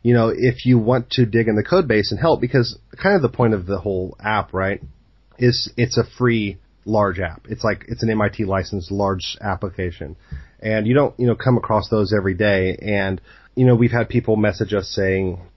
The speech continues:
"We'd like to use this code base to run our own community." And so we're like, "This is very cool. We wanna do this.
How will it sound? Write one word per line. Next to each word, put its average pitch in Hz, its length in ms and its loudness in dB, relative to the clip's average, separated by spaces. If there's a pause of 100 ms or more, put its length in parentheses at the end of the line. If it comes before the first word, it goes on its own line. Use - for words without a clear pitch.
(340)
"We'd 127 200 4
like 117 180 2
to 117 100 -2
use 107 220 0
this 95 140 -6
code 165 200 2
base 101 240 0
to 101 60 -4
run 101 120 2
our 98 140 0
own 120 380 2 (540)
community." 90 520 -4 (220)
And 101 240 -2
so 101 220 0
we're 110 160 2
like, 104 240 -2 (120)
"This 139 180 -2
is 104 100 -2
very 110 200 2
cool. 135 300 4
We 110 100 4
wanna 98 220 2
do 147 160 2
this. 120 280 0